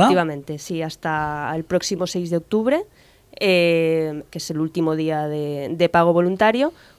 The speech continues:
Hoy, precisamente hoy, se han cargado los recibos, eh, domiciliados y, y, bueno,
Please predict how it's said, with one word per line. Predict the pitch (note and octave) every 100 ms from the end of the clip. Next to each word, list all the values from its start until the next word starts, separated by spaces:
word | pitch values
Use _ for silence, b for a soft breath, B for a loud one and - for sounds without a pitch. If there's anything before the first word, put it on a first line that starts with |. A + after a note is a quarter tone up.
| _
Hoy, | G3+ G3+ F#3
precisamente | - D#3+ E3+ E3+ E3 E3+ E3 D#3+
hoy, | E3 D#3
se | D3 - D#3+
han | D#3 D#3 D3+ D3+
cargado | D#3+ D3+ D#3+ D#3+
los | D3+ D3
recibos, | D3 - E3 D#3 D3+ - - -
eh, | E3 D#3 D3+ D3+ D3 D3 D3
domiciliados | D#3 D3+ - D3+ D#3+ G#3 F4 - b b b b -
y, | G3 F3 D#3+ D3+ D3+ -
y, | -
bueno, | E3 D3+